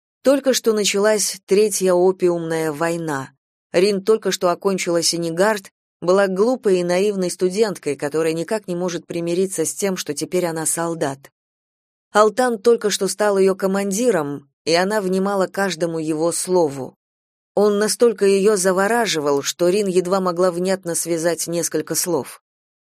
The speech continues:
Она поняла, что Алтан ждет ответа, и сказала первое, что пришло в голову. "Они,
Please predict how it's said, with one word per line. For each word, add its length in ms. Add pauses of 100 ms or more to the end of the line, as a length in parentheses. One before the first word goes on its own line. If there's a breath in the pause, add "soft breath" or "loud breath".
Она 200
поняла, 380
что 240
Алтан 400
ждет 360
ответа, 480
и 100
сказала 420
первое, 420
что 180
пришло 360
в 120
голову. 560 (800)
"Они, 640